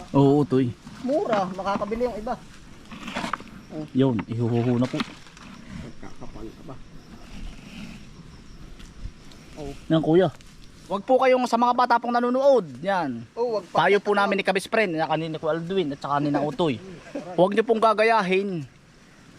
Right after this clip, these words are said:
Speaker 2: Oo.
Speaker 1: Wag kayong basta-basta aakyat.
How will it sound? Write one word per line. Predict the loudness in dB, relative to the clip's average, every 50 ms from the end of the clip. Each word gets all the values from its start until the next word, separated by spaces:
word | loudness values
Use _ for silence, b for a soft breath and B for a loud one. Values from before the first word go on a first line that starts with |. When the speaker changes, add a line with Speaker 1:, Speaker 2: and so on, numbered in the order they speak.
| -20 -20 -14 -14 -14 B B B B B B B
Speaker 2:
Oo. | -6 -4 -4 -2 -2 2 2
Speaker 1:
Wag | 2 4 6
kayong | 4 4 4 4
basta-basta | 2 2 2 2 2 2 2 2
aakyat. | 2 2 2 0 0 2 4 4 4 4